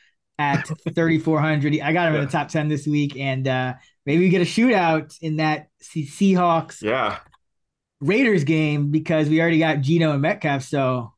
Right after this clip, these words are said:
Speaker 1: uh, we could got some positive correlations there as well. Uh, so let's go Moreau at thirty-four hundred against this bottom five Seah-, uh, Seahawks D against tight ends.
Speaker 2: Love it.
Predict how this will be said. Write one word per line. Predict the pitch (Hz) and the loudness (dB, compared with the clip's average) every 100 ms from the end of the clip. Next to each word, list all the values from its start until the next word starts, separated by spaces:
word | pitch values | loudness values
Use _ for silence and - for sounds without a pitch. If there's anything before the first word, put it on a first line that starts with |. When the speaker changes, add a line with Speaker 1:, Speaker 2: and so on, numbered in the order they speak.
| - | -16
Speaker 1:
uh, | 135 123 135 | -12 -10 -10
we | |
could | - 269 190 - | -8 -8 -8 -6
got | 220 | -4
some | 202 | -2
positive | 175 160 156 139 | -2 0 0 -2
correlations | 156 135 135 135 135 120 | -2 0 0 -2 -4 -2
there | 139 131 | 0 0
as | 123 | -2
well. | 123 143 147 147 143 139 - _ _ _ _ - | -2 0 2 2 0 -6 -20 _ _ _ _ -12
Uh, | 117 117 | -8 -8
so | 117 135 123 120 117 | -4 -4 -2 -6 -10
let's | 139 135 | -12 -8
go | 135 | -6
Moreau | 127 120 147 147 | -4 -2 0 0
at | - | 0
thirty-four | 143 139 131 - 131 127 | 0 0 0 -2 0 0
hundred | 117 - 139 131 120 123 123 117 113 110 _ _ _ - | -4 -6 -4 -2 -2 -2 0 0 -4 -8 _ _ _ -10
against | 117 120 - | -8 -8 -8
this | 117 | -10
bottom | - 117 113 110 | -6 -2 -2 -4
five | 107 120 113 107 104 | -6 -6 -4 -6 -10
Seah-, | - 127 117 107 - | -12 -8 -8 -8 -10
uh, | 117 104 | -10 -10
Seahawks | - 175 135 113 | -2 0 0 -4
D | 127 | -8
against | 117 107 - | -8 -12 -14
tight | 98 | -18
ends. | 90 _ _ _ | -20 _ _ _
Speaker 2:
Love | 123 123 | -4 0
it. | 117 | 0